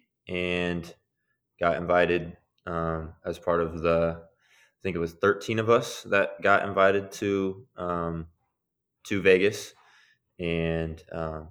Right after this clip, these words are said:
so yeah, it was, it's all through my agent, but yeah, it started with, for me, it started with the workouts,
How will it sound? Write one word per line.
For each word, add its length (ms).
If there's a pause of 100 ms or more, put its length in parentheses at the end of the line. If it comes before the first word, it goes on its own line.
(100)
so 120
yeah, 220
it 80
was, 180
it's 220
all 100
through 160
my 120
agent, 460
but 140
yeah, 140
it 80
started 320
with, 240 (100)
for 100
me, 240
it 120
started 260
with 120
the 100
workouts, 600